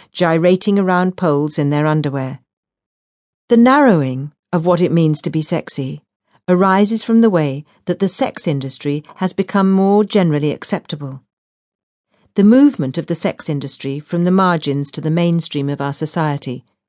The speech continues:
can be seen in many places. From the unexpected resurgence of glamour modelling, which means that many young women have been encouraged to believe that stripping to their knickers for lads' magazines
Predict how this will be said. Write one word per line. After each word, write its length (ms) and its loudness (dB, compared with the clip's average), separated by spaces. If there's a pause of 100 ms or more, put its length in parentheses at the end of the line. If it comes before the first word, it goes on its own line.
(240)
can 140 2
be 80 4
seen 340 4
in 140 4
many 260 4
places. 640 -4 (800)
From 140 2
the 140 2
unexpected 800 0
resurgence 800 -2
of 160 -4
glamour 320 0
modelling, 540 -6 (640)
which 180 0
means 220 4
that 140 0
many 280 4
young 220 4
women 280 4
have 140 -2
been 140 2
encouraged 840 -2
to 80 2
believe 580 2 (360)
that 140 -4
stripping 380 0
to 140 0
their 120 4
knickers 400 0
for 120 -4
lads' 320 -2
magazines 640 -6